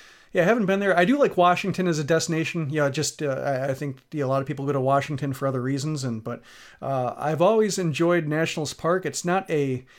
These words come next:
it's not a wow park. It's just kind of a cla-, it's a standard modern park, but I, I like their game day experience a lot. Uh, the sight lines are good. Um, pretty easy to get there as long as the metro's running, uh, like it should. And, uh,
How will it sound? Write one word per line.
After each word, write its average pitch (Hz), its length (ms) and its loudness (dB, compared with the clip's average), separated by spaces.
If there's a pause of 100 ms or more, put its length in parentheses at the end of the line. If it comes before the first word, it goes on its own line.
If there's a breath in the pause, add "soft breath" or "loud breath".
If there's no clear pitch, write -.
(220 loud breath)
it's - 160 2
not 285 140 4
a 180 40 6
wow 151 280 4
park. 233 340 -4
It's 135 140 -8
just 165 140 -4
kind 165 120 0
of 143 80 -4
a 139 80 -2
cla-, 151 360 0
it's 151 440 -4
a 143 80 -6
standard 160 440 0
modern 147 380 2
park, 143 380 -4
but 127 240 -6
I, 135 100 -2
I 135 140 0
like 208 200 4
their - 100 2
game 160 220 2
day 156 100 2
experience 147 500 -4
a 135 60 -8
lot. 135 520 -6
Uh, 127 160 -6
the 127 80 -12
sight 180 260 2
lines 165 280 0
are 147 80 -4
good. 139 300 -2 (760 soft breath)
Um, 123 400 -6
pretty 214 360 -4
easy 180 180 -2
to 151 80 -2
get 165 160 -2
there 170 160 2
as 143 100 -2
long 147 220 0
as 127 80 -4
the 131 40 -4
metro's 143 440 0
running, 147 400 -4 (120)
uh, 131 300 -4
like 135 160 -2
it 135 100 -8
should. 143 400 -6
And, 117 560 -8
uh, 117 280 -10